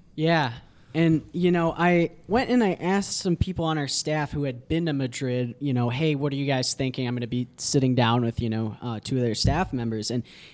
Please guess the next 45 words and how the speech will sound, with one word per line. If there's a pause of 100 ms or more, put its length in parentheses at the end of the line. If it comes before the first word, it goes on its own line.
(100)
um,
I
wanna
read
you
some
of
their
comments,
see
what
you
think.
Um, (560)
"I
absolutely
loved
the
drink
I
tried.
Our
server
provided
some
of
the
best
service
I've
ever
experienced. (240)
It's
one
of
the (220)
most
romantic
places
in
downtown
Grand
Rapids."
And
then,